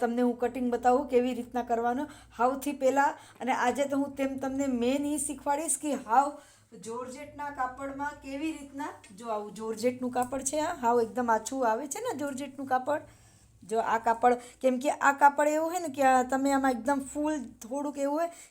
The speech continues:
આને તમે આમ કટિંગ કરશો ને તો આમ રોલ રોલ થઈ જાય. અને આને રોલ ન થાય ને, કેવી રીતના આને કટિંગ કરવાનું કે આમાં આવી રીતના રોલ ન થાય. જો આનું મેં બ્લાઉઝ કર્યું છે,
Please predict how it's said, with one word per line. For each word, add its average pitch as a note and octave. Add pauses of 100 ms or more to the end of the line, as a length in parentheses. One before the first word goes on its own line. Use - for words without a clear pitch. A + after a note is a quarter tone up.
(120)
આને B3+
તમે C#4
આમ B3+ (100)
કટિંગ D4+
કરશો E4+
ને D4
તો D4
આમ C4
રોલ C#4
રોલ B3+
થઈ A#3
જાય. F#3 (380)
અને A#3+
આને B3 (160)
રોલ C4+
ન D4 (160)
થાય D#4
ને, D4 (340)
કેવી C#4
રીતના D4
આને C4+
કટિંગ C4
કરવાનું B3+
કે B3+
આમાં A#3+
આવી A#3+
રીતના B3 (100)
રોલ B3+
ન B3 (220)
થાય. C#4+ (380)
જો B3
આનું A#3+
મેં A#3+ (120)
બ્લાઉઝ A#3
કર્યું C4
છે, D#4